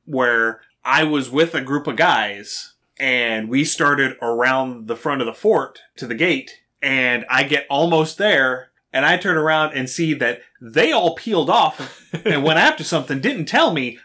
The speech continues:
Speaker 1: I'm standing out here by myself.
Speaker 2: <laughs> Oops.
Speaker 1: And so I ended up falling in with the guys. There's a group clustered up right in front of the fort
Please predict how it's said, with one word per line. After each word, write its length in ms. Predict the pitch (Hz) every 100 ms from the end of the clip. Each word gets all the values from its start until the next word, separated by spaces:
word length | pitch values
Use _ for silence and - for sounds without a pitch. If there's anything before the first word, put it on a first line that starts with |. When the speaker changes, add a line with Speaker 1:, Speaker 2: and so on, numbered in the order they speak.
| _
Speaker 1:
I'm 160 | - 359
standing 360 | - 285 170 147
out 180 | 143
here 120 | 131 139
by 220 | 175 240
myself. 800 | 110 170 - - 160 170 - -
Speaker 2:
<laughs> 0 |
Oops. 420 | 139 190 - - - _ _
Speaker 1:
And 140 | 170 165
so 120 | 202
I 160 | 196 226
ended 220 | 185 165
up 140 | 156
falling 380 | - 180 170 151
in 180 | 147 143
with 160 | 139
the 80 | 143
guys. 600 | 131 127 127 120 113 - - _
There's 220 | 151 151 139
a 60 |
group 320 | 131 156 151
clustered 400 | - 170 156 139
up 160 | 135 135
right 340 | 131 123 139 160
in 80 | 131
front 300 | - 139 135
of 60 |
the 80 | 113
fort 520 | - - 143 117 -